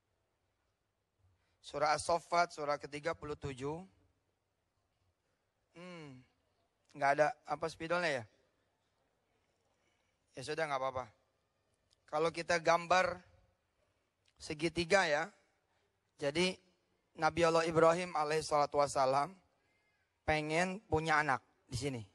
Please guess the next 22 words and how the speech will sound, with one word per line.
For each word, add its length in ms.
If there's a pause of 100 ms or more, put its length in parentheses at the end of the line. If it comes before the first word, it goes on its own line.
(1120)
Coba 320
perhatikan 320
tangan 160
saya, 160
lihat. 240 (480)
Lihat 240
tangan 160
saya 160
semua. 320 (2000)
Nabi 320
Ibrahim 560 (720)
pengen 240
punya 320
anak. 160 (1400)
Oke? 320 (880)
Yang 240
nanti 240
dikasih 480
oleh 80
Allah 320
namanya 560 (720)
Ismail. 560